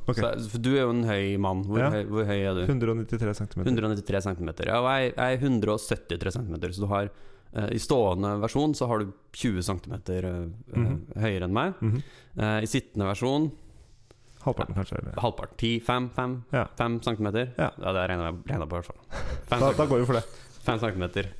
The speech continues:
Speaker 2: Eh,
Speaker 1: Jeg er litt sånn krumbøyd,
Speaker 2: høyere.
Speaker 1: litt, eh.
Speaker 2: Og i løpet av en sånn sk-, skoleprøve, da, så svarer den høydeforskjellen, eh, til, da har jeg gjort en liten sånn, eh, konvoluttberegning, at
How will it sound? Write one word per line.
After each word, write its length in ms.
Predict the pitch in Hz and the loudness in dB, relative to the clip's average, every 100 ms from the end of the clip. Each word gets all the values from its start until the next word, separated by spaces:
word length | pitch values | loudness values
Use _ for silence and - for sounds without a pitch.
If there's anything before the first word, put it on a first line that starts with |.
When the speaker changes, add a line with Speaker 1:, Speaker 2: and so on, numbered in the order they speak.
| - - - - | -10 -10 -14 -2
Speaker 2:
Eh, 760 | 117 113 107 107 104 85 - - | 0 0 0 0 -2 -4 -4 2
Speaker 1:
Jeg 20 | |
er 100 | 139 | 2
litt 120 | 135 | 2
sånn 160 | - 117 | 0 0
krumbøyd, 340 | 120 104 104 | 2 2 2
Speaker 2:
høyere. 120 | 107 104 | 2 0
Speaker 1:
litt, 160 | - | -2
eh. 160 | 104 95 90 - - - - - | -2 -2 -6 -12 -18 -20 -12 0
Speaker 2:
Og 120 | 143 | 2
i 80 | 151 | 4
løpet 400 | 156 120 101 - | 4 4 4 4
av 380 | 127 120 120 120 | 4 6 4 4
en 100 | 120 | 0
sånn 180 | 127 120 | 0 -2
sk-, 280 | - - - | -4 -12 -12
skoleprøve, 840 | - 156 127 101 104 - 95 85 123 | -2 0 2 4 2 2 2 2 2
da, 120 | 139 - - - - - | 0 -6 -20 -20 -20 -16
så 120 | - 131 | -6 -4
svarer 460 | - 139 117 95 101 | 2 4 4 4 4
den 200 | 110 113 | 2 2
høydeforskjellen, 920 | 117 98 87 - 90 82 90 95 101 - - | 0 0 -4 -4 -4 -4 -2 0 -2 -4 -6
eh, 300 | 101 98 98 - | -4 -2 -4 -6
til, 340 | - 113 139 175 | -2 0 0 -2
da 80 | 113 | 0
har 60 | 107 | 0
jeg 80 | 104 | 0
gjort 40 | |
en 80 | 104 | 0
liten 220 | 104 95 | 0 -2
sånn, 340 | 104 101 98 95 | -2 0 0 0
eh, 40 | |
konvoluttberegning, 1500 | - 98 101 90 - 95 92 90 90 90 95 95 92 123 - | -2 -2 -2 -4 -8 -4 -2 0 0 0 0 2 2 0 0
at 180 | 110 | -4